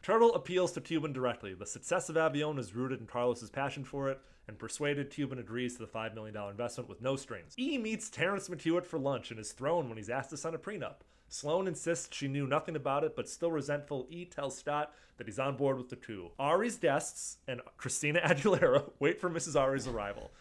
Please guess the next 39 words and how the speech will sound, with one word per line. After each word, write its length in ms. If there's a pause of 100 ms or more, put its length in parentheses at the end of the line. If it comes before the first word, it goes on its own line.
(140)
Despite 340
Ari's 280
plans, 360
Marcy 380
enters 260
alone, 320
having 320
revealed 380
the 60
surprise 440
to 80
her 100
sister. 460 (280)
Missus 240
Ari 220
calls 360
and 100
tells 220
a 60
stunned 320
Ari 280
that 120
she 100
needs 160
a 40
break 260
from 160
their 120
marriage. 420
Vince 260
crashes 440
a 40
party 400
Eminem 480
is 120
throwing 320
at 100
the 60
hotel, 460